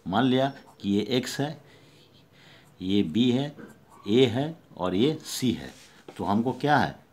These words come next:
एक्स ए कितना बराबर होगा, एसी के बराबर होगा। जितना पार्ट टूटा उतना ही पार्ट यहाँ लैंड से टच कर गया, तो इसलिए अगर हम पूरा इसका लेंथ निकालना चाहेंगे तो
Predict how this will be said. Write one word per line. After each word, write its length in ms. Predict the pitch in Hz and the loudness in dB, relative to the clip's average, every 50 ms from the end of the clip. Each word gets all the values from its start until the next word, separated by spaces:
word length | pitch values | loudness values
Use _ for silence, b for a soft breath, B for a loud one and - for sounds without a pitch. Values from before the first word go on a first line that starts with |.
| _ _ _ _ _ _ _ - - _ _ _ _ - | _ _ _ _ _ _ _ -20 -20 _ _ _ _ 0
एक्स 320 | - 139 151 - - - | 2 4 4 2 0 -6
ए 180 | - - 120 123 | -4 0 0 0
कितना 360 | 123 - 120 117 120 147 156 160 | 2 2 0 -2 0 0 0 0
बराबर 360 | 147 139 135 131 127 117 90 | 2 4 4 4 4 4 2
होगा, 300 | 78 80 78 - - - - - - - | 0 -2 -4 -4 -6 -10 -14 -18 -10 -6
एसी 280 | 92 110 - - 127 | -6 -6 -4 -4 -4
के 140 | 127 - 131 | -2 0 0
बराबर 300 | 120 127 127 127 127 127 | 0 2 2 2 2 2
होगा। 160 | 135 135 143 | 0 0 -2
जितना 340 | 131 95 92 - - 123 127 | -2 -4 -4 -2 0 2 0
पार्ट 380 | 123 - - 110 110 107 107 - | 0 2 4 4 4 4 4 0
टूटा 260 | 127 120 - 165 170 | -4 -2 2 4 4
उतना 340 | 170 - 101 101 - 107 104 | 4 2 -2 -2 -2 0 2
ही 100 | 117 131 | 2 0
पार्ट 320 | 127 - - 110 107 104 101 | 0 2 2 2 2 2 0
यहाँ 380 | 95 101 117 117 90 - - - | 2 2 2 2 0 -4 -8 -10
लैंड 260 | 85 80 90 95 101 101 | -6 -2 -2 -2 -2 -2
से 260 | - 160 185 202 B B B B B B - - | 0 -2 -2 -2 B B B B B B 0 2
टच 180 | 123 120 120 - | 4 4 4 2
कर 160 | - 92 80 | 0 -2 -2
गया, 200 | 73 73 71 67 - B B B B - | -2 -4 -6 -8 -10 B B B B -12
तो 60 | - | -8
इसलिए 360 | - 120 120 - 139 139 135 | -6 -6 -4 0 2 4 4
अगर 180 | 127 127 131 127 | 4 4 4 4
हम 100 | 127 120 120 - - | 4 2 0 -4 -2
पूरा 200 | 110 120 135 143 | 0 2 2 2
इसका 240 | 127 131 - - 101 | 2 0 0 0 0
लेंथ 280 | 98 110 127 123 - | 2 2 2 2 2
निकालना 460 | 117 113 107 107 110 107 110 113 113 110 | 2 2 2 2 2 2 4 4 2 2
चाहेंगे 440 | - 120 104 98 110 113 120 156 175 B B B B B _ - | 2 2 2 4 4 4 2 2 0 B B B B B _ -12
तो 80 | - | -6